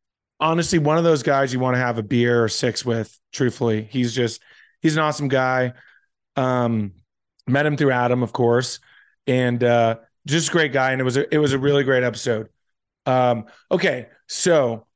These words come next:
I teased it all week. In fact, I was gonna talk about, about this for Tuesday's episode, and then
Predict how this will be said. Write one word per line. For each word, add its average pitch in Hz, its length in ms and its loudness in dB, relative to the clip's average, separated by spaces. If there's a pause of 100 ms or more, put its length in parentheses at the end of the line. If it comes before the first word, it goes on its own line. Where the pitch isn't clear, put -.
I 143 120 2
teased 214 300 0
it 208 80 2
all 170 180 4
week. 139 320 2
In 139 120 -2
fact, 151 300 -2
I 151 40 2
was 143 120 0
gonna 202 160 0
talk 175 220 0
about, 160 240 0
about 147 320 0
this 143 220 2
for 135 120 -2
Tuesday's 143 480 0
episode, 127 520 2 (440)
and 139 180 0
then 131 520 0